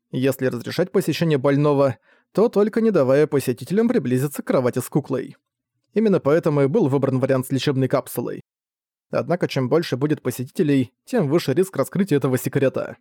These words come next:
Однако если ни один из школьных близких друзей не приедет его посетить, это будет выглядеть противоестественно. К тому же Ханока, Шизуку, Эрика и остальные вряд ли сделают что-либо, ставящее Тацию в неблагоприятное положение. В этом Миюки полностью им доверяла.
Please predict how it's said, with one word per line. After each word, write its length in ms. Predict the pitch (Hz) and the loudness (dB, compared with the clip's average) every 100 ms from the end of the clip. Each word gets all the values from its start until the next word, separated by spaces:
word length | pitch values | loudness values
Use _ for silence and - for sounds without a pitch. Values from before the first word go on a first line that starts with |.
| _ _ _ | _ _ _
Однако 380 | - 123 139 143 | -6 -4 -2 0
если 260 | 131 143 139 | 0 0 0
ни 60 | |
один 260 | 131 120 170 | -2 0 0
из 80 | 139 | -2
школьных 380 | - 151 147 117 | -2 0 0 -2
близких 340 | 139 - 143 | -4 -6 -6
друзей 300 | 131 123 156 | -4 0 0
не 80 | 139 | 0
приедет 320 | 131 143 135 | 0 -2 0
его 160 | 131 127 | 0 -2
посетить, 560 | 127 117 202 - - _ _ _ _ | -6 -6 -4 -4 -8 _ _ _ _
это 180 | 233 247 | -2 0
будет 260 | 180 156 127 | 0 0 0
выглядеть 380 | 190 147 143 | -2 -2 -4
противоестественно. 1000 | - 143 139 139 - 165 165 120 - - - _ _ _ _ _ _ | -2 0 2 2 2 0 0 -6 -8 -10 -16 _ _ _ _ _ _
К 40 | - | -6
тому 200 | 131 175 | -2 0
же 100 | 147 | 0
Ханока, 440 | 131 160 214 135 | 0 0 0 -2
Шизуку, 500 | - 208 170 - 147 | 0 0 0 0 2
Эрика 300 | 175 196 - | 2 2 2
и 40 | 135 | 2
остальные 500 | 123 - 160 220 135 | 2 0 2 2 2
вряд 240 | 202 - | 2 0
ли 80 | 120 | -2
сделают 340 | 123 127 123 | 0 0 0
что-либо, 420 | - 123 131 185 | -2 0 2 2
ставящее 580 | 131 - 135 123 - 131 | 0 0 0 0 0 0
Тацию 380 | - 165 - 135 | 0 -2 0 -2
в 60 | 123 | 0
неблагоприятное 760 | 139 135 127 131 139 131 127 | 0 0 0 0 2 2 0
положение. 640 | 120 120 117 175 147 135 120 _ _ _ - | 0 0 2 2 2 2 -2 _ _ _ -4
В 160 | 131 | 0
этом 180 | 135 135 | 0 0
Миюки 360 | 123 120 151 139 | 0 0 0 0
полностью 520 | - 120 127 143 226 | 0 0 0 0 0
им 140 | 135 | 2
доверяла. 640 | 131 147 135 120 104 - | 2 2 2 2 -2 -8